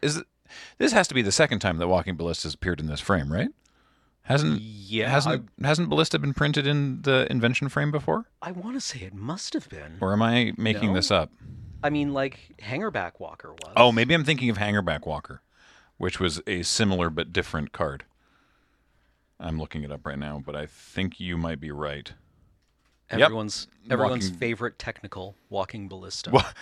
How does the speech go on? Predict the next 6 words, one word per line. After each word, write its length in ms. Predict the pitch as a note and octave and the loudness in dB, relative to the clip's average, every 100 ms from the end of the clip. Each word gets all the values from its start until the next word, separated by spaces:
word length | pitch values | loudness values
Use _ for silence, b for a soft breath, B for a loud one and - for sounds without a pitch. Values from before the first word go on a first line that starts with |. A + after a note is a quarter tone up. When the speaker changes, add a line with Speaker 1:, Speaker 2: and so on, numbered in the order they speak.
| B | B
Speaker 1:
Walking 320 | - B2 F3+ E3 | 6 8 8 6
Ballista 380 | D3+ D3+ - | 6 6 4
does 320 | B2 A#2+ D#3+ D#3+ | 4 6 6 4
have 400 | - D3+ C#3+ C#3 | 6 6 6 2
a, 420 | - B2 A#2+ A#2 A#2 | 2 4 4 4 4
uh, 680 | G2+ A2 G2 G2 F#2+ F#2 F#2 | 4 4 4 4 4 4 2